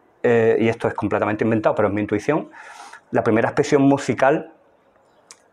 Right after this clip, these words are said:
consciente que hace el ser humano con el, con el cuerpo como elemento clave, sin el cual no sería posible darse esa, esa expresión, es percusiva. Percusiva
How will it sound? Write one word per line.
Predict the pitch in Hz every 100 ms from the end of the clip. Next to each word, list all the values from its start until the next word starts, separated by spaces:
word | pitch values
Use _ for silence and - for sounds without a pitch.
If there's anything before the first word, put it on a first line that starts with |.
| _
consciente | - 131 - 135 139 160 165
que | -
hace | 127 120
el |
ser | - 120
humano | 127 127 113
con | - 135
el, | 123 117
con | - 117
el | 110 -
cuerpo | 127 131 151
como | 135 135 135
elemento | 127 120 120 120 113
clave, | - 113 117 170 -
sin | - 135 120
el |
cual | 107 123 117
no |
sería | 123 110 110
posible | 113 - 110
darse | 110 113 - 113 - - - - - - _
esa, | - 110 113 101 104
esa | - 117
expresión, | - - 139
es | 139
percusiva. | - 107 107 - 98 85 - _ _ _ _ - - - - - -
Percusiva | 113 139 - 127 175 196